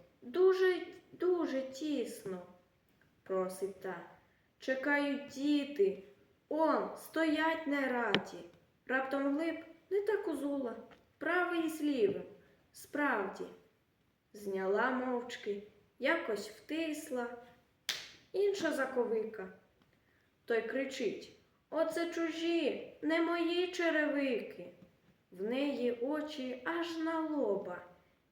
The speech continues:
Тягне знов, знімає.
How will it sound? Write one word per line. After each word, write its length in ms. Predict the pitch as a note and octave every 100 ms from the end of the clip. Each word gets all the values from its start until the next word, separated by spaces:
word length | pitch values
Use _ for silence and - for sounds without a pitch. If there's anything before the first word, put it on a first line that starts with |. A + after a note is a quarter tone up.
| _ -
Тягне 600 | A#3+ C4 C#4+ C4 A#3+ A#3
знов, 540 | A3+ A3 A3 G#3 G#3 -
знімає. 1040 | G3+ B3 D#4+ E4 B3 C4+ C#4 C4 A3+ A3